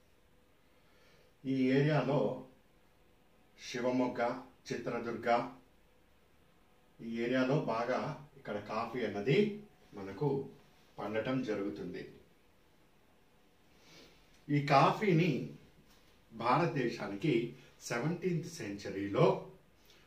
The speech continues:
బాబు బూడాన్, బాబు బూడాన్ అనే, బాబా బూడాన్ అనే ఒక సెయింట్ పరిచయం చేయటం జరిగింది. ఆయన మక్కా నుంచి వస్తున్నారు. మక్కా నుంచి యెమెన్, యెమెన్ అంటే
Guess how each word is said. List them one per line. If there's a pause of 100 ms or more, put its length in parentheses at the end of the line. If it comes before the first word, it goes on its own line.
(120)
బాబు
బూడాన్, (800)
బాబు
బూడాన్
అనే, (440)
బాబా (140)
బూడాన్ (220)
అనే
ఒక (320)
సెయింట్ (360)
పరిచయం
చేయటం
జరిగింది. (440)
ఆయన
మక్కా
నుంచి
వస్తున్నారు. (340)
మక్కా
నుంచి
యెమెన్, (680)
యెమెన్
అంటే